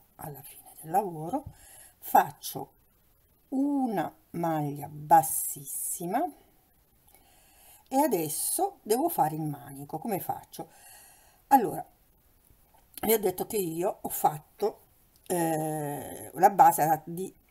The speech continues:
trenta maglie perché lo volevo piccolino, ma se voi volete fare un bicchiere più grande potete aumentare, arrivare a trentasei oppure quarantadue, ma se aumentate la base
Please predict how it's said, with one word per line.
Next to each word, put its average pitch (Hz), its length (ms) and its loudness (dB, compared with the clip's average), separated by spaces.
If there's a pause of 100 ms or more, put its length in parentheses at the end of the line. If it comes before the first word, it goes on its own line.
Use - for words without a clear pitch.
(140)
trenta 180 400 0
maglie 147 520 -4
perché - 280 -4
lo 165 100 -4
volevo 156 340 -2
piccolino, 165 680 -4 (340)
ma 139 140 -2
se 160 140 -2
voi 226 180 0
volete 180 260 2
fare 151 240 6
un 151 300 -4
bicchiere 151 380 -6
più - 180 -12
grande 151 500 -4
potete - 360 -4
aumentare, 180 520 2
arrivare 156 380 -2
a - 40 -2
trentasei 156 960 -4 (420)
oppure 160 400 -2
quarantadue, 156 800 -2 (120)
ma - 180 0
se - 240 2
aumentate 196 880 2
la 160 140 -2
base 156 800 -4